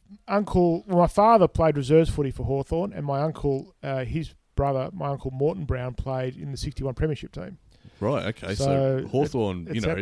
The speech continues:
Speaker 2: it's, it's in
Speaker 1: it's,
Speaker 2: your blood,
Speaker 1: it's in the,
Speaker 2: really.
Speaker 1: it's in the blood, and, you know,
Speaker 2: Jeez.
Speaker 1: you've got to, uh, in the job I do, you've got to, um, you know, it's a, it's a different, it's interesting these days 'cause it's, it's okay to be,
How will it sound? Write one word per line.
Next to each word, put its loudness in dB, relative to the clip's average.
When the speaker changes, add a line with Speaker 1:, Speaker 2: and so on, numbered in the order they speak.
Speaker 2:
it's, -12
it's -6
in -2
Speaker 1:
it's, 0
Speaker 2:
your -2
blood, 0
Speaker 1:
it's -4
in 4
the, 4
Speaker 2:
really. -2
Speaker 1:
it's -4
in 2
the 4
blood, 4
and, 4
you 0
know, 2
Speaker 2:
Jeez. 2
Speaker 1:
you've 2
got 8
to, 6
uh, 2
in -8
the -4
job -2
I -2
do, -4
you've -4
got -4
to, -4
um, -10
you -6
know, 2
it's 2
a, 8
it's 2
a 2
different, -2
it's -4
interesting 2
these 4
days 0
'cause -4
it's, -12
it's -2
okay 6
to -4
be, 2